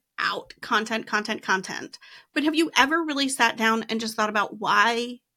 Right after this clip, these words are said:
you make your content? I'll give you, like, two seconds now to do it. If you need more than two seconds, you're gonna have to hit pause. But now that I've just rambled about the two seconds, although it wasn't quiet,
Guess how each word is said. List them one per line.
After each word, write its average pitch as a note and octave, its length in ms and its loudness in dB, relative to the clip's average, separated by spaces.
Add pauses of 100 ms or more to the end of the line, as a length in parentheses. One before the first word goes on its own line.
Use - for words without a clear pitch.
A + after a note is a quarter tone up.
you A#3 180 -4
make A#3+ 240 -2
your A3 80 -8
content? - 680 -12 (1300)
I'll C4 120 6
give C4+ 160 0
you, C4 80 4
like, A#3+ 200 0
two C4 140 -2
seconds F#3+ 380 -8
now D#2+ 300 -6
to A3+ 100 -4
do A#2+ 160 -8
it. - 360 -10
If B3 140 -4
you C4+ 100 6
need C4 140 4
more A#3+ 160 0
than A#3 80 -2
two A#3 120 -6
seconds, A3 300 -6
you're G#3 120 -6
gonna G3+ 120 -8
have G#3+ 120 -10
to A3 80 -16
hit A3 160 -12
pause. - 420 -10
But - 120 -10
now A3 100 2
that A3+ 120 0
I've A3 120 0
just A3 180 -6
rambled D4+ 320 2
about C4+ 180 2
the C4 60 -8
two C4+ 160 -4
seconds, A3+ 840 -4 (1000)
although G#3+ 240 -2
it - 60 -4
wasn't A#3+ 260 -4
quiet, A3+ 680 -2